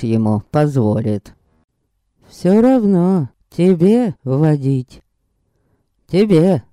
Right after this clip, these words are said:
водить». «Да выходи уже». Голос у Рютика был сипловатым и вечно простуженным каким-то. «И не дуркуй.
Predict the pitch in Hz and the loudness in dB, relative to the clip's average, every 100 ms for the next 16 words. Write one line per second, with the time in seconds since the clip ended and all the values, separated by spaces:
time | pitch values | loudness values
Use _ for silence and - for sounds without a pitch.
0 | _ 135 123 147 135 117 104 - - _ | _ -2 2 2 0 -4 -4 -10 -20 _
1 | _ _ _ _ _ _ _ _ 127 127 | _ _ _ _ _ _ _ _ -8 0
2 | 139 139 135 131 135 - 139 131 117 131 | 4 6 6 4 2 2 0 2 2 0
3 | 180 247 139 117 117 117 113 110 113 - | 0 0 -2 -2 -4 -4 -4 -4 -8 -12
4 | _ _ _ _ - 185 170 170 170 185 | _ _ _ _ -6 -2 0 0 0 0
5 | 175 127 127 120 117 127 131 123 - 127 | 0 0 -4 -6 -4 -4 -6 -8 -6 -4
6 | 117 120 165 147 123 117 120 151 180 - | -4 -4 -6 -6 -6 -2 0 0 -2 -2
7 | 175 160 147 - - 151 180 139 120 110 | -2 0 -2 -4 -4 -4 -2 -4 -2 -4
8 | 110 110 - 110 110 - 113 113 _ _ | -4 -8 -6 -8 -8 -10 -12 -12 _ _
9 | _ _ _ - 190 170 160 143 165 156 | _ _ _ -4 0 2 2 4 4 4
10 | 139 127 110 110 104 104 | 0 -4 -4 -4 -6 -10